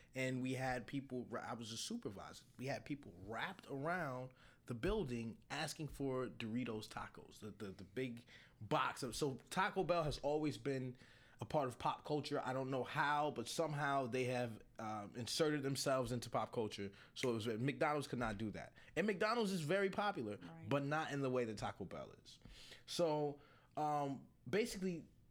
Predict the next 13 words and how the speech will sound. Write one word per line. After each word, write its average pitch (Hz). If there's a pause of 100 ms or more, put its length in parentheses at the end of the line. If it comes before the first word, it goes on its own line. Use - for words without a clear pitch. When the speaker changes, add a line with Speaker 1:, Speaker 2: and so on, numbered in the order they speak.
(220)
Speaker 1:
that 170
is 185
a 185
major 160
selling 117
point. 107 (880)
And 143
I, 139
again, 135
I, 117
I -
know 135
that 139